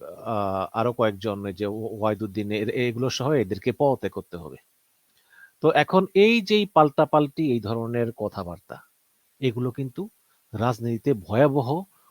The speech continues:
অশনি সংকেত নিয়ে আসতেছে। ধর্মীয় বিভিন্ন ঝামেলা। আপনারা জানেন যে ঢাকার টঙ্গী থেকে অপহৃত হয়েছে মাওলানা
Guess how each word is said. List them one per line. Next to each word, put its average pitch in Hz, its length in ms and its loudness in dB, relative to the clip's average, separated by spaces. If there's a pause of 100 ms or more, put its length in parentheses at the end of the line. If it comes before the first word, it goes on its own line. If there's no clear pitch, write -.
(100)
অশনি 120 340 -2
সংকেত 110 420 -6
নিয়ে 110 180 -6
আসতেছে। - 400 -14 (720)
ধর্মীয় 165 480 2
বিভিন্ন 120 640 -2
ঝামেলা। 104 460 -6 (760)
আপনারা 175 220 6
জানেন 175 360 8
যে 160 180 2
ঢাকার 143 440 6
টঙ্গী 170 300 -2
থেকে 123 420 -4 (320)
অপহৃত 170 400 4
হয়েছে 139 400 0
মাওলানা 131 640 0